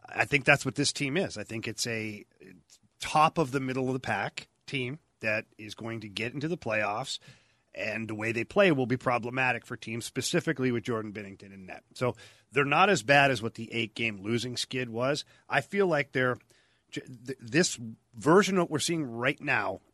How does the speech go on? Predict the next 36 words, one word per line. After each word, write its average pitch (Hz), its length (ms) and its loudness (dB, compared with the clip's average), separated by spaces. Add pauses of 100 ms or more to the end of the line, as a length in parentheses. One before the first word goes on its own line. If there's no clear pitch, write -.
is 135 280 -2
what 113 280 -4
this 117 160 -6
team - 320 -8
is. - 420 -10
Now, 123 220 2
is 127 160 -4
that 151 280 2
good 151 260 4
enough 143 360 0
ultimately 135 680 0 (280)
against 117 320 -6
the 123 60 -6
Vegases, 113 760 -2
against 120 320 -10
the 131 60 -10
Colorados 113 680 0
on 123 140 -4
a 110 80 -10
regular 110 480 -6
basis? 98 520 -8
Is 110 100 -10
that, 131 180 2
is 135 140 -4
it, 139 120 -2
is 131 140 -4
it 135 40 -4
gonna 151 140 0
keep 170 200 -4
them 156 100 -2
at 143 80 -4
the 123 80 -8
top 127 280 0
of 113 40 -8
the 107 60 -10
class? 135 440 4